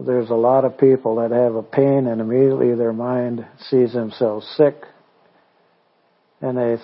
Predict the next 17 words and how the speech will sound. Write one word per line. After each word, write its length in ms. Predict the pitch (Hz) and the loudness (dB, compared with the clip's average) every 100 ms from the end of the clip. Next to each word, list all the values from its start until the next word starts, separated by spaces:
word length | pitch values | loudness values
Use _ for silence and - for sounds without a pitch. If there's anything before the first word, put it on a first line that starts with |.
| - | -4
think 260 | 123 110 | -4 -4
worst 540 | 113 120 127 - - - | -4 -2 -2 -4 -20 -6
case 320 | - 120 117 - | -2 0 -2 -10
scenario. 720 | 113 135 143 120 101 50 - _ _ _ _ _ _ _ _ _ _ _ _ _ _ _ _ _ _ _ _ _ | -6 -2 0 0 -2 -6 -12 _ _ _ _ _ _ _ _ _ _ _ _ _ _ _ _ _ _ _ _ _
You 120 | - | -8
have 220 | 123 123 113 | -2 -2 0
resurrection 840 | 120 127 117 123 123 123 - 107 | 2 4 2 2 2 0 -6 -4
life 380 | 123 135 135 135 | 0 0 0 -2
on 140 | 120 | -4
the 120 | 120 | -2
inside 480 | 123 120 143 147 160 | -2 0 4 6 6
of 60 | 117 | 2
you, 260 | - - - | -4 -6 -12
like 280 | - - 117 | -12 -8 -8
I 60 | |
said 300 | 110 131 113 | -4 -4 -2
before. 600 | 110 98 143 151 135 - | -4 -6 0 2 2 -4